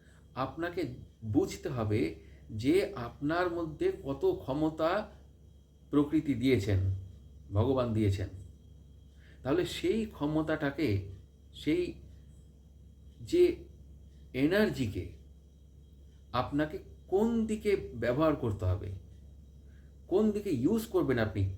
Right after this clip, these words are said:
কিভাবে কোন দিকে অ্যাপ্লাই করবেন আপনি সেই এনার্জিকে, সেটা আপনাকে কিন্তু বুঝে নিতে হবে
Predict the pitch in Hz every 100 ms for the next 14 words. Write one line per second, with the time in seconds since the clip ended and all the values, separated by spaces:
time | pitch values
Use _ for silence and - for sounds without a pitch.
0 | - 180 196 208 202 175 185 208 156 -
1 | 180 226 214 180 165 147 139 135 113 101
2 | 95 - 98 95 - - - - 151 180
3 | - 143 156 151 147 113 107 143 120 101
4 | 98 95 92